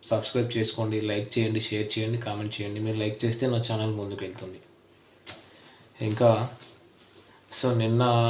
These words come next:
ఎవరో చెప్పారు, so, నేను చెప్పినటువంటి మేనిఫెస్టేషన్ టెక్నిక్ ద్వారా వాళ్ళకి సక్సెస్ వచ్చిందని చెప్పేసి నాకు చెప్పారు. So, కంగ్రాట్స్ అండి.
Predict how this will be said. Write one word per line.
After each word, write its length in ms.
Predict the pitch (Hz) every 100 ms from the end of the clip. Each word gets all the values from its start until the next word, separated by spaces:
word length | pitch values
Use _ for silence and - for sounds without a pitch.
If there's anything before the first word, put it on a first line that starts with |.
| 117 117 - _ _ _ - - 117
ఎవరో 200 | 117 113
చెప్పారు, 680 | 117 117 - 120 120 127 - -
so, 180 | - 110
నేను 280 | 110 113
చెప్పినటువంటి 960 | 117 110 110 123 120 120 117 117 113 110
మేనిఫెస్టేషన్ 960 | 107 107 110 113 117 - 120 120 117 113
టెక్నిక్ 340 | 110 113 113
ద్వారా 260 | 110 107 110
వాళ్ళకి 400 | 107 107 113 -
సక్సెస్ 360 | 104 - 117
వచ్చిందని 380 | 110 - 113 107
చెప్పేసి 440 | 101 98 107 -
నాకు 260 | 101 98 -
చెప్పారు. 420 | 90 101 95 156 - - - -
So, 140 | - 104
కంగ్రాట్స్ 480 | - 95 101 101 104
అండి. 300 | 101 156